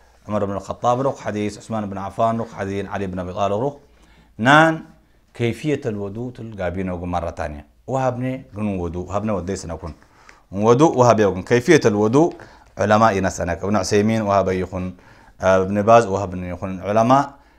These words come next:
وهب إن كيفية وضوء رخصي وهب ناس نكون وضوء ويحبون نرجع بينهم.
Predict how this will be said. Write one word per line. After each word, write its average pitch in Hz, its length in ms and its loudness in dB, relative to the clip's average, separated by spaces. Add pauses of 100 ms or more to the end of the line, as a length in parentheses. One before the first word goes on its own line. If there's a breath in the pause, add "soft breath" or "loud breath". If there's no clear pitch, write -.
(180 soft breath)
وهب 131 340 0
إن 123 160 -4
كيفية 104 560 -6 (260)
وضوء 104 480 -4
رخصي 156 360 -4
وهب 123 240 -2
ناس 127 200 -4
نكون 120 220 -6
وضوء 110 360 -2
ويحبون 87 400 0 (320 soft breath)
نرجع 107 300 4
بينهم. 87 380 -4